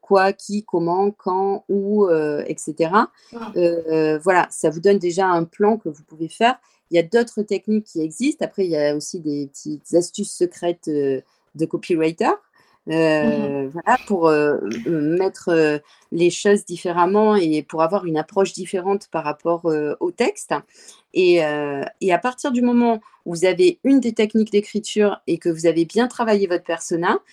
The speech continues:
Speaker 1: euh, quand vous arrivez devant votre sujet, euh, normalement, vous avez de la matière.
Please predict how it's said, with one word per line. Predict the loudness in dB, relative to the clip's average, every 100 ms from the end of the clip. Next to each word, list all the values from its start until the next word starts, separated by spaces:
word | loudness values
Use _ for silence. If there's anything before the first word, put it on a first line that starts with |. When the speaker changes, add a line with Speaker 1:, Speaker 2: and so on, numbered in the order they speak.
| -20 _ _ 2
Speaker 1:
euh, | 2
quand | 2 0
vous | 2 2
arrivez | 2 0 0
devant | 0 -2
votre | -2 -4
sujet, | -8 -2 -2 -2 _ _ _ 0
euh, | 0 2 2
normalement, | 4 4 2 2 -4 -8
vous | -4 -2
avez | 0
de | -2
la |
matière. | -2 -4 -4 -8 -8